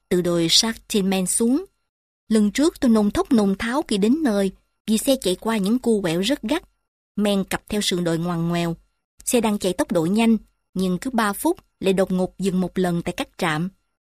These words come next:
Ngồi xe buýt trong tình cảnh đó, kéo dài đến nửa tiếng đồng hồ,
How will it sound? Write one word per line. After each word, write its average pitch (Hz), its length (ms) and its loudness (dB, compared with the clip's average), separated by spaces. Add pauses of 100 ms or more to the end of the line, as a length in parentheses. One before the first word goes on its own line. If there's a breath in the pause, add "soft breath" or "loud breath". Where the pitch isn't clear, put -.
(400)
Ngồi 170 220 -4
xe 202 220 -4
buýt 240 260 2
trong 202 140 0
tình 175 180 -2
cảnh 180 220 0
đó, 240 280 -2 (500)
kéo 311 160 2
dài 196 280 0
đến 240 160 2
nửa 190 160 2
tiếng 330 240 0
đồng 196 180 0
hồ, 175 320 -4